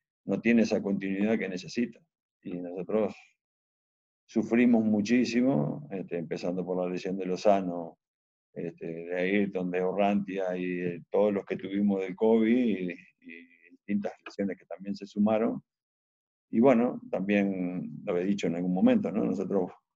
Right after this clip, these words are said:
al perder la potencia y la velocidad que teníamos en ciertos jugadores depositadas, que eran Lozano y Preciado, buscamos algunas variantes de estilo para jugar, sobre todo de figura, este, que nos costó adaptarnos, y el responsable fui yo,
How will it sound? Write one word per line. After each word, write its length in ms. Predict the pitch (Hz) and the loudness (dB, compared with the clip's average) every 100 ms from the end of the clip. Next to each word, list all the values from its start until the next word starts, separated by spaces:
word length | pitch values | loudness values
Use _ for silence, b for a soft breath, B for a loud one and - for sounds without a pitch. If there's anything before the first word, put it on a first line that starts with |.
| - | -4
al 180 | 87 80 | -4 0
perder 380 | 95 95 113 | 0 2 4
la 220 | 110 104 98 | 6 4 2
potencia 800 | 98 98 113 113 107 110 92 90 | -4 2 4 4 4 0 2 2
y 60 | |
la 140 | 90 92 | 2 2
velocidad 680 | 92 90 90 92 104 101 | 2 -2 -2 0 2 2
que 100 | 90 | -2
teníamos 500 | 85 95 101 98 92 | -4 2 2 2 -2
en 60 | 87 | -4
ciertos 340 | 90 95 92 | -4 -4 -4
jugadores 360 | 85 90 98 92 | 0 2 2 2
depositadas, 640 | 87 90 87 87 107 95 | -2 -4 -6 0 2 2
que 100 | 80 | 0
eran 200 | 87 87 | -6 -6
Lozano 420 | 87 85 101 92 82 | -8 -2 0 0 -4
y 40 | |
Preciado, 640 | 85 90 101 101 113 120 - _ _ _ _ _ _ _ | -8 -4 2 4 6 2 -2 _ _ _ _ _ _ _
buscamos 600 | 120 123 - 127 123 107 | 4 6 6 6 8 6
algunas 420 | 104 101 120 107 | 6 6 6 6
variantes 760 | 104 98 113 123 107 - 90 85 | 6 6 8 6 6 2 0 0
de 60 | 92 | -4
estilo 420 | - 117 107 85 | 2 4 4 4
para 180 | 87 87 | 2 2
jugar, 420 | 90 98 113 110 | 2 6 6 6
sobre 220 | 85 85 | 0 -4
todo 200 | 92 98 | 0 0
de 80 | 95 | 0
figura, 600 | 101 101 117 113 123 131 - | 2 4 6 6 4 -2 -10
este, 600 | 98 87 90 - 85 82 - _ _ _ _ _ _ _ _ | -8 -6 -6 -8 -12 -12 -16 _ _ _ _ _ _ _ _
que 80 | 113 | 2
nos 160 | 110 107 | 2 4
costó 300 | 104 104 120 | 2 6 8
adaptarnos, 500 | 113 107 165 156 95 | 8 10 8 8 4
y 60 | |
el 100 | 90 | 2
responsable 540 | 90 87 90 95 98 92 | 0 -2 0 0 0 -2
fui 120 | 101 | 2
yo, 300 | 110 127 | 4 2